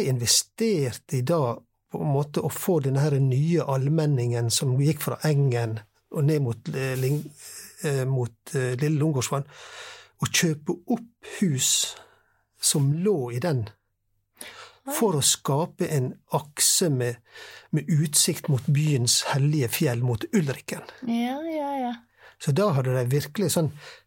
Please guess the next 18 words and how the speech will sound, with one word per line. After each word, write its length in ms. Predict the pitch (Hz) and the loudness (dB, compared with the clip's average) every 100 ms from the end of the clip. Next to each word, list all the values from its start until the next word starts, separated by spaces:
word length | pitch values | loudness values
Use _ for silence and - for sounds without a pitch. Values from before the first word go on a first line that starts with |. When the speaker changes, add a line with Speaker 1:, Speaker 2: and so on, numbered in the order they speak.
| _ - | _ -4
Speaker 1:
tatt 440 | - 143 - - | -2 -2 -6 -4
inn 280 | 214 170 127 - | 0 0 0 -2
ideene 880 | 147 123 180 185 160 127 113 117 120 | -2 0 0 0 0 -2 -4 -4 -4
fra, 280 | - 131 127 - _ 226 - - | -2 -4 -4 -8 _ -12 -10 -8
eh, 420 | 190 160 156 156 | -4 -4 -4 -4
liksom 300 | 151 143 147 | -4 -2 0
stor 560 | - - - 175 127 113 - | 0 0 0 0 0 -4 -4
klassisk, 1000 | - 147 - - 127 113 - - - - | -2 2 4 2 0 0 -2 -2 -10 -4
eh, 400 | 131 123 123 120 - - - - - _ | -2 0 -2 -4 -8 -20 -20 -20 -20 _
eh, 240 | - 143 131 | -4 -2 0
arkitektur- 960 | 143 - 143 131 - - 139 120 120 - | -2 -2 -4 -4 -2 0 2 0 -2 -2
og 100 | 123 | 0
byplantenking 1300 | 135 123 - 123 110 104 - _ - 123 107 - 127 | 0 0 -2 -2 -2 -6 -14 _ -4 -4 -4 -8 -6
da. 140 | 139 123 _ _ | -6 -8 _ _
Speaker 2:
Ja, 80 | 269 | -4
ja. 160 | 277 226 - _ _ _ | -2 -4 -10 _ _ _
Ja, 60 | 262 | -8
det, 220 | 339 415 | -6 -2